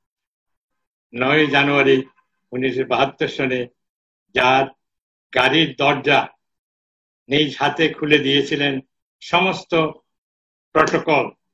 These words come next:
ভঙ্গ করে ছুটির থেকে আসা ব্রিটেনের তদানীন্তন প্রধানমন্ত্রী এডওয়ার্ড হিথ, সেই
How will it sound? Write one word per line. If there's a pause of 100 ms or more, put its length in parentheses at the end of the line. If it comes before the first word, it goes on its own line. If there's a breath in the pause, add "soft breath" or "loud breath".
(240)
ভঙ্গ
করে (600)
ছুটির
থেকে
আসা (840)
ব্রিটেনের
তদানীন্তন
প্রধানমন্ত্রী (240)
এডওয়ার্ড
হিথ, (1500)
সেই